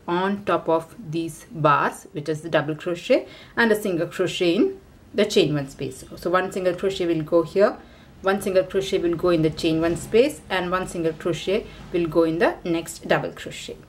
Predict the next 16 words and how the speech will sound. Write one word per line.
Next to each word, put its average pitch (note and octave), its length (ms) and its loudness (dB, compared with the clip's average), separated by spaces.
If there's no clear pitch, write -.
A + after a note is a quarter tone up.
So E3+ 320 -2
let's E3 240 -2
do G#3 140 2
that. C4+ 260 2
And A3+ 80 2
I'm A3+ 180 2
just D4 300 2
going G#3 220 2
to G#3+ 180 -2
take F#3 340 2
these F3 380 -8
yarn E3+ 400 2
ends F3 320 -2
along E3+ 360 2
with E3 200 0
me B3 260 2